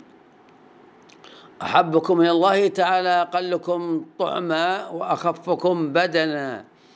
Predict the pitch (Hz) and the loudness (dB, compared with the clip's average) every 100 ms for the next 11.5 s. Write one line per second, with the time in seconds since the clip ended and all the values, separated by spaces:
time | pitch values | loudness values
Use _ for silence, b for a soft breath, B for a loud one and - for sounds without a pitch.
0 | B - 147 139 190 175 131 - b b | B -6 -2 0 2 0 -2 -10 b b
1 | b b - 135 175 165 170 170 165 170 | b b -2 2 2 2 2 2 2 2
2 | 165 175 160 147 - 190 - 208 180 180 | 0 -2 -4 -4 -2 -4 -2 -2 -2 -2
3 | 180 165 160 175 185 156 143 160 160 175 | -2 -2 -2 -2 -4 -4 -2 -6 -4 -2
4 | 175 170 139 165 180 156 156 151 135 b | 0 0 0 -2 0 0 -2 -2 -8 b
5 | b b - 156 147 165 165 165 170 160 | b b -14 -10 -4 -2 0 0 0 0
6 | 165 175 175 175 185 165 156 135 151 151 | 0 0 2 0 0 -2 -2 -2 -2 0
7 | 151 175 190 - - b b - 143 156 | 2 2 0 -4 -12 b b -10 -2 0
8 | 156 139 135 143 170 214 175 - 175 151 | 0 -4 -4 0 0 0 -6 -6 -4 -4
9 | 147 143 190 175 165 165 160 180 160 156 | -4 -4 -2 0 0 0 0 -2 -2 -2
10 | 156 143 139 170 185 175 - 196 185 165 | -2 -2 0 2 2 -2 -4 -4 -2 -2
11 | 151 165 135 139 123 | 0 0 0 0 -2